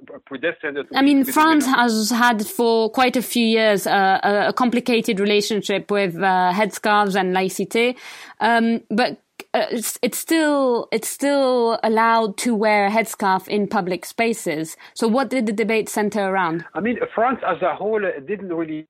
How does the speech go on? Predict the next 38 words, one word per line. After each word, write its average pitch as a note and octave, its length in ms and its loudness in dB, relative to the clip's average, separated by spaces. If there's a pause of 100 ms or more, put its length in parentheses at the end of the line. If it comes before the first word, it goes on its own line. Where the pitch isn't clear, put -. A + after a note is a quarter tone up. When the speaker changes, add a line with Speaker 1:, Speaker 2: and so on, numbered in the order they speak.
(120)
Speaker 1:
have, D#3 500 -2
uh, C#3 320 -2
a C3 60 -4
problem D#3+ 320 -8
with C#3 100 -8
the C3 100 -6
headscarf D3 580 -2 (260)
as C3+ 80 -14
a C3+ 80 -6
country. - 1400 -12 (420)
There D3 140 -2
has D#3+ 140 -2 (100)
been, E3+ 260 -6
uh, D3 60 -4
uh, C3+ 520 -4
there D3 140 -2
have F3 160 -4
been, F3+ 160 -12
uh, D3 60 -4
uh, C#3 420 -6
attempts E3 500 -4 (180)
in C3+ 140 -12
the C3 180 -6
eighties D3 460 -2 (180)
to B2+ 80 -4
have C#3 180 -2
it C3 140 -6
prohibited, D#3+ 680 -4 (280)
and C#3+ 160 -2
they, D3 140 0
and C#3 260 -2
those, E3+ 200 -2 (140)
uh, B2+ 280 0
attempts - 420 -6 (120)
w-, C3 260 -8
were D3 180 -2
in C#3 160 -8
vain. D3+ 260 0